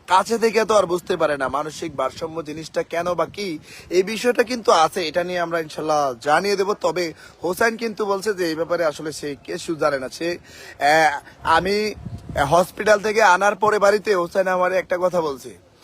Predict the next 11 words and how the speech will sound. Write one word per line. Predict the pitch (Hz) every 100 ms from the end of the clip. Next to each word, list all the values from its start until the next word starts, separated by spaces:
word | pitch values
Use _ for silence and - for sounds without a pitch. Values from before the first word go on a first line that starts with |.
| - _ _
কয়, | 156 156
"ভাই, | 143 180 160 135
আমারে | 139 151 160
কাফনের | 160 156 147 180 180
কাপড়ে | 180 170 175
টানতাছে, | 170 147 147 185 185 226 240 - - -
কবরে | 180 180 214 214
টানতাছে।" | 185 165 185 160
তোমার | - 180 185
কি | -
এই | 175